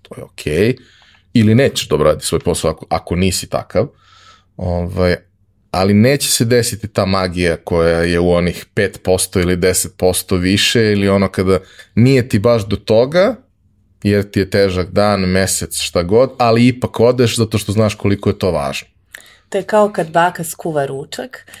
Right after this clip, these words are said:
Speaker 2: pa taj ručak uvek bude slađi nego kad ga pojedeš od najboljeg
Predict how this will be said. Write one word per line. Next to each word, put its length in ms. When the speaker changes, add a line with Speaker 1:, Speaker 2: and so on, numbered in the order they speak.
Speaker 2:
pa 120
taj 220
ručak 400
uvek 200
bude 300
slađi 400
nego 220
kad 200
ga 120
pojedeš 500
od 100
najboljeg 480